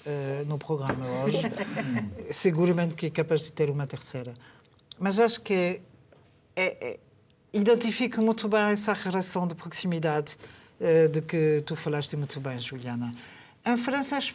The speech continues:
Speaker 1: acho que as coisas são um bocadinho diferentes, porque, hum, ah, mas lá está, eu, por exemplo, pensei muito no, na eleição do Il Cavaliere,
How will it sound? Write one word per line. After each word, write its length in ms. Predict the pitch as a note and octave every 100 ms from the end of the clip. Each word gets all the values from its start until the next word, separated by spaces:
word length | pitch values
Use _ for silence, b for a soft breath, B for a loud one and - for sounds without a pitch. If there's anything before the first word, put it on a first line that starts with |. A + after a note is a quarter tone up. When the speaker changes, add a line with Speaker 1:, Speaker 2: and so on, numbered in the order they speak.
| B3
Speaker 1:
acho 200 | - B3
que 100 | A#3+
as 100 | B3+
coisas 360 | - B3+ A3 A3+
são 140 | -
um 60 | G#3+
bocadinho 380 | G3 G#3 F3 F3+
diferentes, 600 | E3+ F3 - E3+ E3 D#3
porque, 460 | - - - E3 D3+ B B B - F3 E3 E3
hum, 400 | E3 E3 D#3+ D#3+ D#3+ B B B
ah, 160 | F#3 F3+
mas 140 | F#3+ A3+
lá 60 | B3+
está, 440 | - A#3 G3+ F3+
eu, 520 | G3 G#3 A3 G#3+ G3+
por 100 | G#3
exemplo, 320 | A3 G3 A3 G#3+
pensei 460 | G#3 G3+ A3+ A3
muito 400 | G3 G#3+ G#3 G#3+
no, 460 | G3 F#3+ F#3 F3+ F3+
na 120 | F3+
eleição 380 | F3+ F3+ - F#3
do 640 | E3 E3+ E3 D#3+ D#3 D#3
Il 160 | D#3 D#3+
Cavaliere, 680 | E3+ D#3 F3 G3+ D#3+ C#3